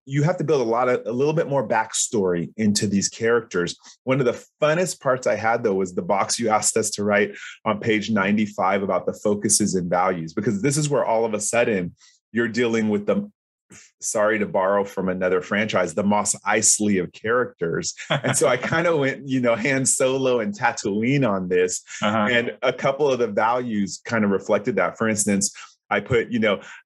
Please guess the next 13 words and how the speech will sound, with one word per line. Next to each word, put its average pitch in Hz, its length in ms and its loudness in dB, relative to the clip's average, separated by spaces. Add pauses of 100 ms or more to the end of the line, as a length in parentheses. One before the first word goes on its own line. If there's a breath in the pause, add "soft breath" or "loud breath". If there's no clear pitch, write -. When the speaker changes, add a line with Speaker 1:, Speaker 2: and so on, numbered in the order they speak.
(140)
Speaker 1:
"The 123 140 -2
best 117 300 0
way 131 140 2
to 113 80 2
buy 110 200 0
yourself 113 400 0
some 107 180 -2
time 107 380 0
is 87 100 -4
by 90 180 0
making 101 420 0
something 101 460 2
explode." 87 680 0